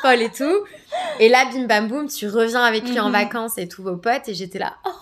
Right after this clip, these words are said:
Speaker 1: trop chou. Enfin, j'étais trop
Speaker 2: Ouais.
Speaker 1: contente de te connaître en couple aussi,
Speaker 2: En
Speaker 1: tu
Speaker 2: couple,
Speaker 1: vois.
Speaker 2: ouais, c'est ça. Et donc du coup, euh, bah, t-, 'fin, tout se passait bien, hein, en règle générale. Euh,
Speaker 1: Et puis, vous avez vécu plein de choses dans un sens parce que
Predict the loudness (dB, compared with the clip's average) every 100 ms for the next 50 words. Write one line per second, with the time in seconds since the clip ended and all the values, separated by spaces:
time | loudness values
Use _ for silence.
0 | _ _ _ -20 -18 -16 -16 -12 -12 -4
1 | 0 0 -4 -10 -6 0 0 0 -2 -2
2 | -4 -4 -8 -12 -8 -4 -4 -4 -4 -4
3 | -4 -6 -10 -14 -14 -18 _ _ _ _
4 | _ _ _ _ -6 -4 -4 -4 -6 -8
5 | -2 0 2 2 0 -4 -6 -8 _ -6
6 | -2 -2 -4 -6 -8 -8 -12 -14 -8 -6
7 | -4 -6 -6 -10 -8 -8 -10 -10 -10 -12
8 | -12 -12 -12 -10 -6 -6 -8 _ -20 -20
9 | -20 _ _ -2 0 -2 -4 -8 -8 -10
10 | -10 -14 -18 _ _ -8 -6 -6 0 0
11 | 0 -2 -8 -8 -6 -6 -8 -8 -8 -10
12 | -12 -10 -10 -8 -8